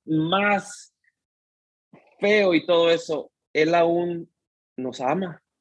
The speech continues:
y dio a su hijo por nosotros. Y ahí, y, y desde que yo comencé a entender eso, dije, "No manches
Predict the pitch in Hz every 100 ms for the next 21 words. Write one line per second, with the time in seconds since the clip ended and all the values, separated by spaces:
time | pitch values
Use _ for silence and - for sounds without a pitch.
0 | - 127 123 127 135 147 151 135 123 123
1 | 139 151 147 - - 139 139 143 160 160
2 | 165 175 170 165 170 165 220 196 156 160
3 | 170 185 180 180 175 156 156 160 160 175
4 | 190 175